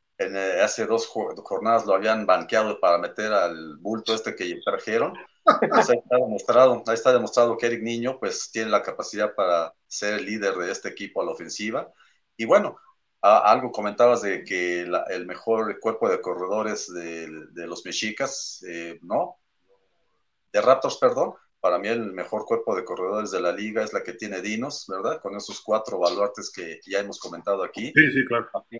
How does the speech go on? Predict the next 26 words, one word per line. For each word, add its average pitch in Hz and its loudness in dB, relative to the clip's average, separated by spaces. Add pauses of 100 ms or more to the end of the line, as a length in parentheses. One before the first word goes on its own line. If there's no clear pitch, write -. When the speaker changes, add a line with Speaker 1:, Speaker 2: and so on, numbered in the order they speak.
Speaker 1:
que 101 -4 (240)
definitivamente 113 -2
un 110 -6
triunfo 135 -2 (300)
que 101 0
le 98 -2
devuelve 113 0
la 110 2
confianza 117 -4
al 110 -4
equipo 113 -6
del 92 -8
coach 107 -8
Adame, 113 0
sobre 92 -10
todo - -2
porque 87 -8
ya 104 2
han 101 -4
ligado 98 0
dos 92 -6
victorias 98 -6
seguidas 110 -6 (360)
y, 202 -20 (520)
pues, 95 -6
demostraron 127 4